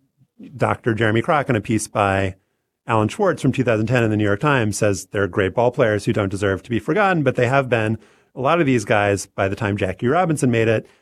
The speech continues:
they were way past their prime. It was too late for them. And not having a marker on their grave for people to remember them only made it worse. And so this New York Times piece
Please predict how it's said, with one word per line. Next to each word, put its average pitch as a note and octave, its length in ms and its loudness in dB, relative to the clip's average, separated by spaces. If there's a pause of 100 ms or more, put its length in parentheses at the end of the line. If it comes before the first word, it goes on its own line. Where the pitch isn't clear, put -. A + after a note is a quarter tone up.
(140)
they A2 100 0
were G#2+ 100 4
way G#2+ 200 2
past G#2 320 -2
their G2+ 100 2
prime. F#2+ 560 -2 (340)
It B2+ 60 -6
was G2+ 160 -2
too C#3 220 0
late G#2+ 200 2
for A#2 140 0
them. G2 420 0 (280)
And A2+ 100 -4
not A2+ 160 2
having A2+ 220 2
a A#2 60 2
marker E3 340 2
on A#2+ 80 0
their A2+ 120 2
grave G#2+ 260 0
for G#2 100 -12
people G2+ 180 0
to G#2+ 80 0
remember D3 320 2
them A#2 180 0
only G2+ 220 0
made G2+ 200 -2
it F#2+ 100 -2
worse. F#2+ 760 -4
And G#2 160 -6
so F#2+ 500 2 (420)
this B2+ 120 -2
New D#3 80 4
York D3+ 160 4
Times G3 300 4
piece - 560 0